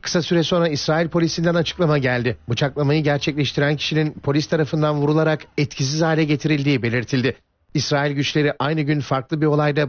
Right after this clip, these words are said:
bıçaklı saldırı girişiminde bulunduğu gerekçesiyle bir Filistinliyi daha Batı Şeria'da yaralamıştı. Yaralama olayının sonrasındaki görüntüler ortaya çıktı.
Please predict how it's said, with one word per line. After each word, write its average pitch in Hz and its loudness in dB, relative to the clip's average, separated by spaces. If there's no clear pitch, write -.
bıçaklı 143 -2
saldırı 160 2
girişiminde 156 0
bulunduğu 151 2
gerekçesiyle 156 0
bir 147 0
Filistinliyi 156 0
daha 147 0
Batı 131 -2
Şeria'da 165 2
yaralamıştı. 160 0
Yaralama 147 0
olayının 160 2
sonrasındaki 160 0
görüntüler 160 2
ortaya 127 0
çıktı. - -2